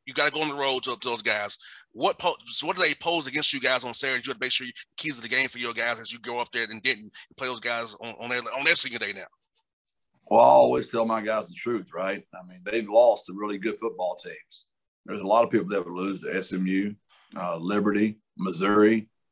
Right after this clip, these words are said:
Speaker 2: Uh, they've lost to U A B. Those are really good football teams. They're not just losing to bad teams. They've also,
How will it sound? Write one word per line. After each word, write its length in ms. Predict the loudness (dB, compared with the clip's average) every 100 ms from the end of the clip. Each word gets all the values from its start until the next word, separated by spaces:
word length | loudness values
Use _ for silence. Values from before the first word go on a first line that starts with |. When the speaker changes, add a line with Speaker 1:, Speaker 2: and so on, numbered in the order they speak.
| -10
Speaker 2:
Uh, 100 | -8
they've 160 | -4
lost 260 | 4 4 2
to 80 | 0
U 180 | 4 4
A 100 | 4
B. 400 | 4 4 2 -2
Those 180 | -2 -2
are 80 | 0
really 260 | 2 2
good 220 | 2 0
football 340 | 0 2 2 2
teams. 360 | -2 -12 -14 -4
They're 60 |
not 200 | 0 0
just 140 | 0 2
losing 300 | 2 2 -4
to 60 |
bad 320 | 0 0 0
teams. 500 | -2 0 0 -4 -12 _ _ _ _
They've 120 | -2 6
also, 600 | 6 6 4 4 2